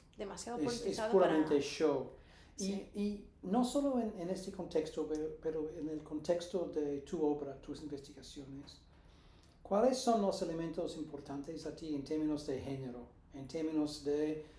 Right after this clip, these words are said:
Speaker 2: masculinidad hegemónica o hipermasculinidad o
Speaker 1: Ujú.
Speaker 2: estos elementos y, mm, al otro lado, ecofeminismo?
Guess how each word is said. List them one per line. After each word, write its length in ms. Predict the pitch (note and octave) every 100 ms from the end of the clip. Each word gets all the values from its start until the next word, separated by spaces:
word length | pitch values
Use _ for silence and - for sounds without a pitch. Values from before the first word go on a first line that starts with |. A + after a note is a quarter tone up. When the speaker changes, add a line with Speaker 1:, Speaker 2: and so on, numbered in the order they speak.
| - -
Speaker 2:
masculinidad 680 | C#3+ C#3 B2+ D#3 D3 C#3+ C3+
hegemónica 800 | C3+ C3+ C#3 D#3 E3 E3 D#3 D3+
o 220 | C3 B2 -
hipermasculinidad 1300 | C#3+ D#3+ D3+ C#3 C3+ - C#3+ C#3 C3+ C#3+ C#3 C#3 C3+
o 240 | B2+ B2 - - - - - - - - B3
Speaker 1:
Ujú. 100 | B3
Speaker 2:
estos 340 | B3 E3+ D#3
elementos 640 | D3 C#3 C3+ C3+ D3 - F3
y, 360 | D#3 C#3 C#3 - - - - - - -
mm, 60 | - - - - - - -
al 160 | D3 D3
otro 240 | D3 D#3
lado, 300 | D3 C#3+ C#3+
ecofeminismo? 1000 | C#3+ C#3+ - C3+ C3 C3 B2 - A#2+